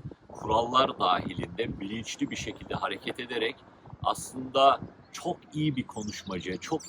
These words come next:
ikna edici bir konuşmacıya dönebilirsin. Evet, yakın zamanda retorik okulunun, retorik eğitiminin paylaşımını da yapacağım. "Artık start veriyoruz." diyeceğim.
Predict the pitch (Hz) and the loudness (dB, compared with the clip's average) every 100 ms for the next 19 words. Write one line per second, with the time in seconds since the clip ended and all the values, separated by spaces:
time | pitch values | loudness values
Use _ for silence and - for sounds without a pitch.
0 | - - 120 123 123 104 95 101 - 110 | -10 -8 0 2 2 0 -4 -6 -4 -6
1 | 101 - 87 82 135 151 - - - - | -6 -4 -2 6 8 6 2 -14 -10 -2
2 | 95 123 143 - - 113 95 - - - | 2 4 2 -2 0 4 4 2 -12 -16
3 | - - - - - 147 151 - 120 - | -20 -18 -10 -6 8 10 10 6 -2 0
4 | 143 135 135 135 - 156 143 113 110 117 | 0 2 4 4 6 6 6 0 0 0
5 | 113 - - - - - 110 214 220 - | -2 -2 -2 -2 -4 -8 -12 -8 -8 -10
6 | - 90 95 107 - - 85 95 - - | -8 -8 -6 -6 -8 -8 -8 -6 -8 -10
7 | - 113 131 - - - 95 95 98 - | -10 -10 -12 -18 -20 -2 2 2 -2 -6
8 | 104 98 107 95 85 98 95 85 92 - | -6 -2 0 0 -2 0 2 6 4 2
9 | - - - 87 - 92 90 90 90 78 | -8 -4 0 0 0 -6 -4 -4 -4 -4
10 | - 73 82 120 | -8 -4 0 2